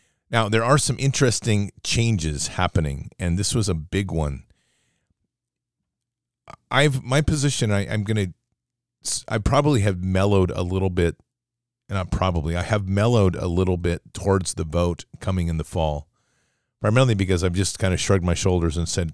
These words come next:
"The vote costs nothing, so vote." That's the first statement. It's really where I've dug in at is the expectations. I, I just don't have high expectations that the votes, other than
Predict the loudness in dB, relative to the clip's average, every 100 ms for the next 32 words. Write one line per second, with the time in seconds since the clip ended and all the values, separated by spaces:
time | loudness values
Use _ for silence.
0 | -6 -2 0 0 0 -2 -2 -2 -4 -2
1 | -4 -2 -2 0 0 -2 -6 -18 -20 _
2 | -6 -6 -6 -10 -6 -6 -6 -10 -10 -12
3 | -14 _ _ _ _ _ _ _ _ _
4 | _ _ _ _ _ _ -4 2 2 4
5 | 4 4 2 0 0 0 2 0 0 -2
6 | -6 -4 -2 -2 -2 -4 -2 -4 -2 -6
7 | -8 -10 -12 -6 -6 -4 -6 -2 -4 -2
8 | -2 -4 -4 0 2 0 -4 -18 _ _
9 | _ _ _ _ -2 0 0 -2 -2 -2
10 | 0 0 0 -2 -4 -4 -2 2 0 0
11 | -8 -10 _ -6 0 2 2 2 0